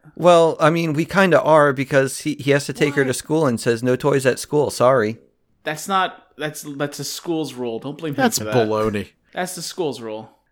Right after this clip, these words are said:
Speaker 1: I mean, he coulda, he coulda said, like, "Hey, y-, it's the school rule, so you can take a toy, but just don't show it to your teacher."
Speaker 2: No,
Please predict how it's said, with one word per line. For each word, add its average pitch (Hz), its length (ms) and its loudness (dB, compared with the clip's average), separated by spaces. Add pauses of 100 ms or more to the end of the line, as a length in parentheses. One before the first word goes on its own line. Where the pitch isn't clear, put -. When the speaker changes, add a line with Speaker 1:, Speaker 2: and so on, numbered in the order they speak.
Speaker 1:
I 220 140 4
mean, 208 200 -2
he 208 140 -2
coulda, 190 380 2
he 185 180 -4
coulda 180 180 2
said, 165 260 2
like, 135 240 0
"Hey, 113 320 0
y-, 131 180 -4
it's 165 240 -2
the - 100 -2
school 175 400 2
rule, 220 300 0
so - 160 -2
you 156 120 -2
can 160 240 -2
take - 300 -4
a 202 40 0
toy, 208 300 0
but 185 140 0
just - 200 2
don't 539 220 2
show - 140 2
it - 80 -2
to 220 80 2
your 147 120 0
teacher." - 440 -2 (340)
Speaker 2:
No, 82 280 -10